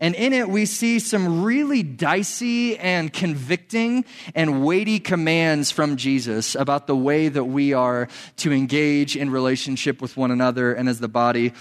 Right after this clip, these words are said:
of Christ. And he makes it clear in these teachings that the Christian faith is not an individual enterprise. But in fact, life together, as we have unpacked in the previous weeks, life together in this communal aspect of the faith is in fact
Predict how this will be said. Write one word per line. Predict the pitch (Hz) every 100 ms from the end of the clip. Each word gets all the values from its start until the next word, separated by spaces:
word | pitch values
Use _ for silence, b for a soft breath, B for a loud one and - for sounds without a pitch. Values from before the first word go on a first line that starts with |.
| B B
of | 110
Christ. | - 156 117 113 - - _ _ _ _ 156
And | 170
he | 185
makes | 165 180 185
it | 208 170
clear | - 190 180 147 131
in | 156
these | 156 147 -
teachings | 139 113 123 110 123 - B B B
that | 131 139 156 156 151
the | 156 151
Christian | - - 233 - 247 240
faith | - - 202 214 220 -
is | 170 160
not | 151 160 180 185 -
an | 160 156
individual | 147 170 160 139 147 135 143 139 127
enterprise. | 123 - 107 - 92 78 76 - - _ _ B B B B B B B
But | 156 175
in | 190
fact, | - 202 196 196 175
life | 151 165 196 -
together, | 208 147 160 160 190 196
as | 165 175 160
we | 175
have | 175 170 156
unpacked | 160 147 165 151 139 -
in | 160
the | 143
previous | 170 156 147 135
weeks, | 156 143 -
life | 123 139 180 226 -
together | - 156 131 165 175 196
in | 180 165
this | 165
communal | - 180 147 151 175 208 214 196
aspect | 170 180 - 185 175
of | 160
the |
faith | 151 165 165 160
is | 165 170
in | 170
fact | - 160 165